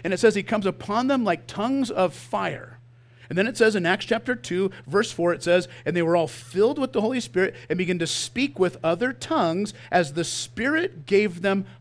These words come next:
utterance." And by the way, that word utterance, it's repeated a handful of times in, in First Corinthians chapter twelve. And then in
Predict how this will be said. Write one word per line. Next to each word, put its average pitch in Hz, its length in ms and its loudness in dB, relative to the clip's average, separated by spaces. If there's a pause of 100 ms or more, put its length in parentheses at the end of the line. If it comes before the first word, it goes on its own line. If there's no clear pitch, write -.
(120)
utterance." 175 680 -4 (600)
And 135 80 -8
by 170 80 4
the 165 60 4
way, 151 100 4
that 147 140 0
word 165 200 0
utterance, 147 380 -2
it's 135 140 -12
repeated 160 400 -2
a 143 40 -2
handful 151 320 -2
of 143 80 -4
times 147 300 -6
in, 151 100 -8
in 147 180 -8
First 147 220 -6
Corinthians 143 460 -8 (180)
chapter - 240 -4
twelve. 196 360 -2 (840)
And 180 120 0
then 202 140 6
in 180 140 2